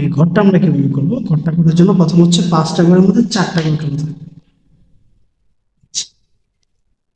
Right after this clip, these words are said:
প্রথমে আমি একটা কলাম করি আগে, যেখানে পাঁচটা কলাম করা যায়,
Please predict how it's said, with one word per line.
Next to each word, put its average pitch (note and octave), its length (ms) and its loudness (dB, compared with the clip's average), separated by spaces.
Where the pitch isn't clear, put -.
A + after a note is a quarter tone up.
প্রথমে E3 320 2
আমি F3 100 6
একটা E3+ 180 4
কলাম D#3+ 220 4
করি D3+ 200 4
আগে, D#3 220 4
যেখানে D#3+ 380 4
পাঁচটা D#3 280 2
কলাম D#3 280 4
করা D3+ 220 2
যায়, - 220 -2